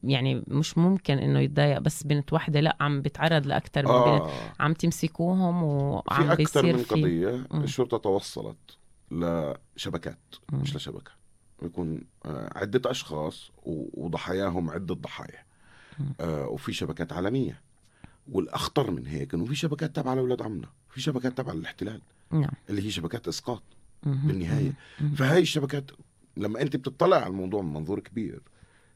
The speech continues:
Speaker 2: أنت اللاعبين في هاي اللعبة مش بس أشخاص بدهم يتسلوا أو بدهم مصاري،
Speaker 1: مم.
Speaker 2: في شبكات، في شبكات منظمة، في
Speaker 1: الموضوع
Speaker 2: شبكات
Speaker 1: باخد
Speaker 2: خارجية،
Speaker 1: أبعاد أخرى.
Speaker 2: شيء أكيد،
Speaker 1: مم. مم.
Speaker 2: وفي شبكات تابعة لمخابرات الاحتلال.
Speaker 1: نعم.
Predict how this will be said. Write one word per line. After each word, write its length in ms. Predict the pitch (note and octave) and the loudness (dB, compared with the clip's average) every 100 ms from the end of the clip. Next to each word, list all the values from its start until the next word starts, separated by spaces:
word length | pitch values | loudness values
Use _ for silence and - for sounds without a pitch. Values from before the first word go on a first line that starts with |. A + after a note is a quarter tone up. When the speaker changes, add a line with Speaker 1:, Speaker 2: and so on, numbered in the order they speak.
| _ - | _ -6
Speaker 2:
أنت 220 | A#2+ - C3 | -6 -4 -6
اللاعبين 720 | A#2 A2 A2+ F#2+ G#2 D3+ F3 | -2 2 4 4 2 2 0
في 160 | - | -2
هاي 220 | A2 B2+ G#2+ | -2 2 2
اللعبة 500 | E2 D2 B1 C2+ A#2 - | 0 -4 -6 -10 -10 -6
مش 460 | F#2 D3 E3+ - - | 0 0 0 -4 -4
بس 340 | B2 A#2+ - - | -4 -2 -6 -10
أشخاص 520 | - - G2+ A2 G2+ | -12 -6 -6 -6 -8
بدهم 220 | F2+ D2+ | -6 -6
يتسلوا 400 | - E2+ C#2 A#1 - _ _ - | -6 -8 -8 -10 -16 _ _ -8
أو 60 | F#2 | -6
بدهم 220 | F2+ D#2 | -4 -6
مصاري، 320 | C2+ C2+ - _ - | -6 -10 -14 _ -6
Speaker 1:
مم. 260 | C#3+ C3+ C3+ C#3+ - | -2 -2 -4 -8 -10
Speaker 2:
في 160 | G#2 | -6
شبكات، 640 | F2 D#2+ D#2+ C3 C3+ C3 | -2 -2 2 4 4 2
في 320 | - E2+ D2 B1 | -4 -4 -4 -6
شبكات 380 | - - E2+ | -8 -6 -4
منظمة، 560 | F2 A#2 A#2 A2+ A2 G#2+ - - - | -2 0 0 2 2 -2 -8 -20 -20
في 420 | - G2 F2 D#2+ - | -8 -2 0 -2 0
Speaker 1:
الموضوع 560 | C#3+ D3+ D3+ F3 G3+ E3 | 2 4 6 6 6 6
Speaker 2:
شبكات 100 | D#3+ | 6
Speaker 1:
باخد 180 | F3+ G3 | 6 6
Speaker 2:
خارجية، 220 | D#3+ C3 | 6 6
Speaker 1:
أبعاد 240 | D3+ D#3 | 8 8
أخرى. 420 | A#2+ - - - - | 6 4 -2 -4 -2
Speaker 2:
شيء 160 | A2+ | -2
أكيد، 280 | G#2 D3+ F3 | 2 4 4
Speaker 1:
مم. 60 | - | 2
مم. 60 | - | -2
Speaker 2:
وفي 580 | C#3 A3 B3 C#3 C#3+ - | 2 6 8 8 4 0
شبكات 560 | - - F2+ G#2+ G2 F#2 | -6 -4 -2 -2 -2 -2
تابعة 180 | E2 | -4
لمخابرات 420 | D2+ - - - - | -8 -8 -12 -12 -14
الاحتلال. 480 | - - - C3+ | -20 -20 -4 -2
Speaker 1:
نعم. 140 | A2+ | 0